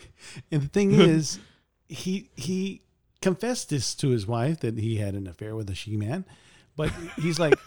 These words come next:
Speaker 2: <laughs>
Speaker 1: "I didn't even know that she was a she-man." Like, how in the hell do you not know that she's a she-man?
Speaker 2: How the
Speaker 1: I
Speaker 2: fuck
Speaker 1: mean
Speaker 2: do you not know, dude?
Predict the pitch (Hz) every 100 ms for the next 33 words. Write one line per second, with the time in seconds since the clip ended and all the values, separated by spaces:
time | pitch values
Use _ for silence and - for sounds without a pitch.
0 | - - - - - 208 269 208 165 147
1 | 147 143 139 139 - - 139 - 113 123
2 | 247 262 - 175 95 101 123 269 302 262
3 | 151 156 147 139 135 135 110 113 117 110
4 | 107 - 107 104 107 95 82 - _ _
5 | _ _ _ 240 254 226 220 208 190 156
6 | 113 123 120 101 110